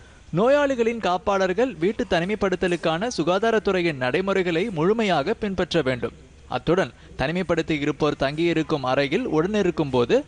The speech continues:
சம்பந்தப்பட்ட காப்பாளர்களும் மூன்றடுக்கு மருத்துவ முகக்கவசங்களை அணிய வேண்டும் என்று மத்திய சுகாதாரத்துறை வெளியிட்டுள்ள வழிமுறைகளில் தெரிவிக்கப்பட்டுள்ளது. இதற்கிடையே, தனிநபர் பாதுகாப்பு உபகரணங்களை பயன்படுத்துவது தொடர்பான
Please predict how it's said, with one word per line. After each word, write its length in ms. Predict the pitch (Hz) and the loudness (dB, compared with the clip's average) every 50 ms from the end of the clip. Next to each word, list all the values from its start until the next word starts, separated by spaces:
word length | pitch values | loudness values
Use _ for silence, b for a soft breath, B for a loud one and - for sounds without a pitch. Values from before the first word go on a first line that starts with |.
| - - | -8 -20
சம்பந்தப்பட்ட 640 | - - 170 175 202 247 269 277 - 262 240 - 226 | -6 -4 -2 -2 -2 0 0 0 0 0 0 0 -2
காப்பாளர்களும் 840 | 196 - 147 165 180 - 233 220 208 190 170 143 131 135 208 269 294 233 170 143 | 0 0 -2 -4 -2 -2 -2 0 0 0 -2 0 -2 -2 -2 -6 -8 -12 -6 -2
மூன்றடுக்கு 520 | 170 226 254 269 254 226 226 277 - 277 | 0 0 2 2 0 0 0 -4 -6 -4
மருத்துவ 420 | 233 175 165 175 190 - 262 254 214 | -2 0 -2 -2 -2 -2 0 0 0
முகக்கவசங்களை 840 | 160 151 151 208 202 - 202 175 185 175 - 170 160 139 139 151 202 | 0 0 -2 -2 -2 0 0 0 0 -2 -2 -4 -2 -2 0 0 0
அணிய 320 | 226 202 185 180 170 160 | 0 0 -2 0 0 0
வேண்டும் 320 | 143 139 127 127 131 127 135 | 0 0 -2 -2 -4 -4 -4
என்று 340 | 135 143 151 - 160 - - B B B B B B B | -6 -4 -2 -2 -2 -2 -4 B B B B B B B
மத்திய 360 | - 233 233 202 277 294 285 - | -2 -2 -2 -2 -2 -2 -2 0
சுகாதாரத்துறை 600 | 214 185 208 214 220 233 226 220 - 208 185 175 156 | 0 2 2 2 2 2 0 2 2 2 0 2 2
வெளியிட்டுள்ள 560 | 147 147 156 160 156 160 156 143 139 135 127 | 2 2 2 0 0 0 0 2 2 2 2
வழிமுறைகளில் 680 | 131 131 147 180 190 202 175 160 139 135 127 147 196 - | 2 2 2 2 0 0 -2 0 0 -2 -4 -4 -2 0
தெரிவிக்கப்பட்டுள்ளது. 880 | 233 214 202 180 175 147 165 135 139 127 - 127 123 123 120 113 107 - - - - - - - - - - - - - - - | 2 2 2 2 2 0 0 0 -2 -4 -2 -4 -2 -2 -4 -4 -6 -14 -14 -20 -20 -20 -20 -20 -20 -20 -20 -20 -20 -20 -6 -4
இதற்கிடையே, 680 | 156 185 240 233 - 214 180 147 147 139 160 208 214 190 | 0 0 0 2 2 0 0 0 0 0 0 0 0 0
தனிநபர் 520 | - 175 185 240 262 254 233 214 220 214 - | -2 -2 -2 -2 -2 -2 0 0 0 0 0
பாதுகாப்பு 560 | - 170 165 175 202 190 208 196 - 202 170 | 0 -2 -2 -2 -2 -2 -2 0 0 0 0
உபகரணங்களை 680 | 151 143 156 180 180 190 180 180 175 170 165 165 170 | 0 0 0 0 2 2 0 0 0 0 0 0 0
பயன்படுத்துவது 720 | 160 - 143 139 170 180 196 190 185 180 185 180 175 160 - | 0 0 -2 -2 -2 -2 -2 -2 0 0 0 0 0 0 0
தொடர்பான 680 | - 143 139 143 143 139 147 135 135 135 156 180 196 | -2 0 0 0 -2 0 -2 -2 0 -2 -2 -2 -2